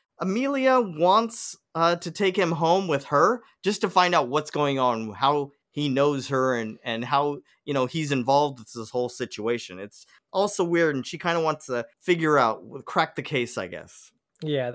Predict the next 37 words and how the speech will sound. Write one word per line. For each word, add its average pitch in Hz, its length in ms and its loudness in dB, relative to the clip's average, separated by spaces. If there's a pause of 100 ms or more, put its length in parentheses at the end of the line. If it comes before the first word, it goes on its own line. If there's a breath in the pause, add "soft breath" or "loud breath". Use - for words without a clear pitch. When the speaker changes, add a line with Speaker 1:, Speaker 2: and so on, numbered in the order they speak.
Speaker 2:
I 160 80 -2
could 175 160 -6
go 180 220 0
either 151 300 -2
way 135 240 0
on 127 140 -6
these, 139 300 -10
but 127 160 -4
it's, 135 180 -8
it's - 180 -10
hard 143 300 2
to 151 60 -2
pick. 151 540 -6
It, 175 320 -4
I 165 80 2
can 180 120 -2
go 180 120 0
either 156 200 2
way. 139 200 2
Like, 127 100 -4
which 139 240 -4
would 147 160 2
have 143 80 -2
been 135 160 -4
better? 127 320 -6
Who 202 180 -2
would 202 120 0
be 170 120 -2
better 147 240 0
taking 135 340 -4
Subaru? 120 280 -14 (220)
Would 135 160 -6
it, 135 100 -8 (180)
Speaker 1:
Mm. 139 200 -2
Speaker 2:
would 131 120 -4
it 135 100 -8
be 127 420 -8